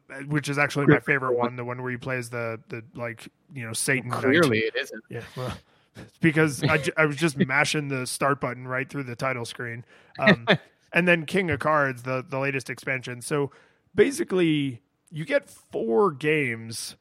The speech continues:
Speaker 1: four entire stories, four entire narratives, four entire interaction models and different level designs and everything for the price of one game. So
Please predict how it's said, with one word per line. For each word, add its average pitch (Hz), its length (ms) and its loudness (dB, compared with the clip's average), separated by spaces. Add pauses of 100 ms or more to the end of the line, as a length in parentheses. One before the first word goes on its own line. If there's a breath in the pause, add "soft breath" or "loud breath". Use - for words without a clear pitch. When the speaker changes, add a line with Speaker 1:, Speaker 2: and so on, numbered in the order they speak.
Speaker 1:
four 214 220 6
entire 180 800 0
stories, 147 760 0
four 165 280 -4
entire 151 480 -2
narratives, 135 560 -2
four 151 240 -2
entire 147 440 0
interaction 151 600 0
models 165 420 2
and 123 160 -10
different 160 300 -4
level 151 180 0
designs 135 500 -4
and 131 80 -4
everything 131 320 -4 (600 soft breath)
for 170 140 2
the 156 140 2
price 156 320 2
of 147 100 -2
one 127 300 -6
game. 113 400 -12 (240 soft breath)
So 143 400 0